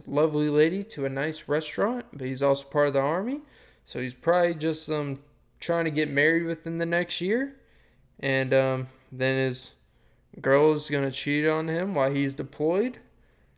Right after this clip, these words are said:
with a guy named Rob in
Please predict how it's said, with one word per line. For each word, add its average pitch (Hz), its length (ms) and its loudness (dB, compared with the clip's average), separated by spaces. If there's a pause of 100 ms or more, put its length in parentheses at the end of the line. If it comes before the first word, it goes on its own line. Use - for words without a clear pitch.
(140)
with 139 320 -2
a 135 320 2 (160)
guy 147 220 6
named 151 280 0
Rob 151 600 4 (880)
in 131 380 -2